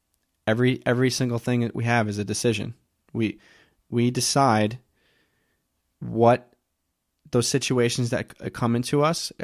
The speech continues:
are we going to, how are we gonna take that decision? Are we gonna go left? Are we gonna, and when we come into that curve,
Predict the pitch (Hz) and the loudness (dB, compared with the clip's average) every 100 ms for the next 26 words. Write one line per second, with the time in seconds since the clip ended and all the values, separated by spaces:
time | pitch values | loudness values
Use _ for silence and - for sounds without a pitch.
0 | - 113 113 113 113 110 107 - - 127 | -4 -2 0 0 0 0 -2 -10 -4 0
1 | 131 131 127 117 - 117 120 107 - - | 2 2 0 -2 -2 -4 -4 -6 -8 -6
2 | 117 101 92 - 107 110 110 107 107 123 | -4 -6 -6 -4 -2 -2 -2 -4 -2 -2
3 | - - - - 123 120 - 127 123 123 | -4 -12 -20 -8 -4 -4 -4 -4 -2 0
4 | 131 - 135 139 135 110 - 147 104 113 | 0 0 -2 0 -2 -2 0 0 0 -2